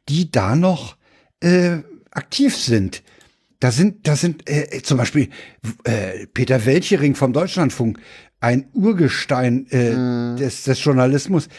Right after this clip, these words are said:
Speaker 1: Okay, der ist auch auf Mastodon, aber der äußert sich auch noch auf Twitter. Und, und Nicole Dickmann, äh, äh, ja, auch ein Mastodon-Account, aber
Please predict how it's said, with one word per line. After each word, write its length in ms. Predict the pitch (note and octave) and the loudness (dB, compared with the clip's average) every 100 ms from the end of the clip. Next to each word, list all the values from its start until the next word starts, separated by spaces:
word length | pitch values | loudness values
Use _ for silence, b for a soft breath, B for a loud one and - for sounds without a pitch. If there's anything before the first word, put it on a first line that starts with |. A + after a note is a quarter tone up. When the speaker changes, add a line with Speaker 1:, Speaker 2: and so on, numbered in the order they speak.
| B | B
Speaker 1:
Okay, 320 | - - - F#3+ | -8 -4 0 2
der 220 | C3+ - | 2 0
ist 200 | C#3+ - | -4 -4
auch 180 | D#3 D#3+ | -6 -6
auf 120 | - | -4
Mastodon, 400 | F3+ F#3+ A#3 E3+ | -2 -2 -2 -2
aber 200 | C#3 - | 0 0
der 380 | - - G#2+ - | -2 -4 -4 -4
äußert 360 | G#2+ A2 D3+ - | -2 0 0 0
sich 220 | D#3 - | -6 -6
auch 160 | C#3+ | -4
noch 220 | B2+ C3+ C#3+ | 0 0 -2
auf 140 | - | -14
Twitter. 480 | - B3+ B3+ C#3 F#2+ B B B - | -4 -2 0 0 -2 B B B -6
Und, 400 | F3+ C#3 - - | 0 0 0 -2
und 180 | C3 B2 | 0 2
Nicole 320 | C3 - A#2 | 0 0 -2
Dickmann, 520 | G#2+ F3+ - G#3 G3+ G3 | 0 -4 -2 0 0 -2
äh, 260 | E3 E3 - - - _ _ - | -4 -4 -6 -10 -12 _ _ -2
äh, 220 | C#3 C#3+ | 0 2
ja, 600 | C3+ C#3 C3 D3+ F#3 G#3 | 2 2 2 2 2 -2
auch 340 | C3+ C#3+ F#3+ - | 0 0 0 2
ein 120 | A3+ | 2
Mastodon-Account, 840 | G#3+ G#3 A3+ G3+ G3 F3+ - F#3 | 2 0 0 0 -2 -4 -2 -2
aber 360 | F3+ C3+ C#3 - | -2 0 0 -2